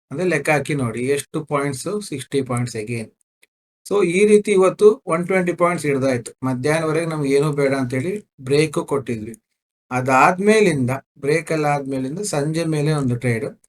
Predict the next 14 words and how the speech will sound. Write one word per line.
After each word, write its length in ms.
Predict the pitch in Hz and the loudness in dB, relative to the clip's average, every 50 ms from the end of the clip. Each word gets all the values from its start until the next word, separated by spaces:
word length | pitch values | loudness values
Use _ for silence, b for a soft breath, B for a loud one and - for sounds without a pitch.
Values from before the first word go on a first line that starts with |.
| _ _ _ - - | _ _ _ -6 -6
ಸಂಜೆ 500 | - 165 170 185 202 208 220 202 185 170 | -4 -4 -8 -8 -4 2 2 2 2 2
again 460 | 156 147 175 190 180 156 143 139 _ _ _ - | 0 0 2 2 2 0 -2 -6 _ _ _ -10
ಅದು 200 | 135 135 156 190 | -8 -4 -2 -2
ಸಿ 240 | 180 - 165 160 160 | -2 0 0 0 2
ಎ 160 | 170 175 175 | 2 0 0
ಕೊಟ್ಟಿದ್ದು, 500 | 170 156 143 139 - 135 120 127 185 214 | 0 -2 -2 -2 -2 -4 -4 -4 -6 -10
ಸಿ 480 | - _ _ _ _ - - 160 156 156 | -10 _ _ _ _ -6 -4 -2 -2 -2
ಇ 120 | 190 233 - _ _ _ _ _ - | -2 -4 -6 _ _ _ _ _ -4
ಟೂ, 300 | 170 185 214 254 262 _ _ _ _ _ _ _ _ _ _ - | -2 0 0 -2 -4 _ _ _ _ _ _ _ _ _ _ -8
ಇನ್ನೊಂದು 240 | 156 160 180 185 175 | -4 -2 0 0 -2
ಸ್ಟ್ರೈಕ್ 320 | - - 165 139 135 - | 0 0 0 0 0 -2
ಪ್ರೈಸ್ 260 | - 131 127 127 123 | -4 -2 -2 -2 -2
ಏಟ್ 260 | 170 160 156 160 156 - | -4 -4 -4 -4 -4 -4
ಫಿಫ್ಟಿದು, 580 | 147 139 135 - 147 139 120 156 208 214 - | -6 -8 -6 -2 -2 -2 -2 -2 -4 -6 -8